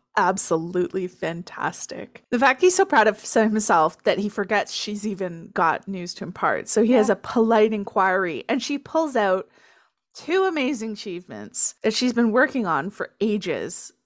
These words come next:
Speaker 1: you know, finally cracking the Shifty case and getting an interview with Creed.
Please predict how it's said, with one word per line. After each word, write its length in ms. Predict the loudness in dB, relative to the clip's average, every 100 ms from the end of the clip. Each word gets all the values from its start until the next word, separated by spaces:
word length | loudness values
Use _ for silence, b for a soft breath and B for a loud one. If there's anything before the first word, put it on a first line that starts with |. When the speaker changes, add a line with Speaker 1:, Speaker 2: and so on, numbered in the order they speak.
| _
Speaker 1:
you 120 | -4 -2
know, 160 | -2
finally 560 | -4 -2 2 4 2 0
cracking 500 | 0 0 0 -4 -4
the 200 | -2 -2
Shifty 380 | -2 -6 -6 -6
case 500 | -4 -2 -2 -4 -6 _ _ -4
and 200 | -2 0
getting 280 | 2 2 2
an 60 |
interview 400 | 0 -2 -4 -4
with 180 | -6 -8
Creed. 320 | -6 -2 -2